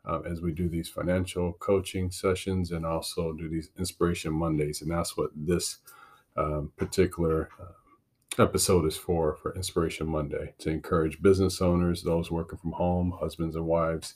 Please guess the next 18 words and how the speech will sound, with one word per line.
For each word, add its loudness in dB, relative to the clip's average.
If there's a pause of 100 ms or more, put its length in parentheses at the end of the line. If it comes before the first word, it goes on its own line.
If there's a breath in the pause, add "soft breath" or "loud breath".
(580 loud breath)
um, -2 (120)
raising 2
a -4
family, 4
dealing 0
with -2
finances. 2 (420)
And, 0
you 2
know, 4
in 6
the 6
midst 2
of 4
all 6
these 2
things, -2
uh, -8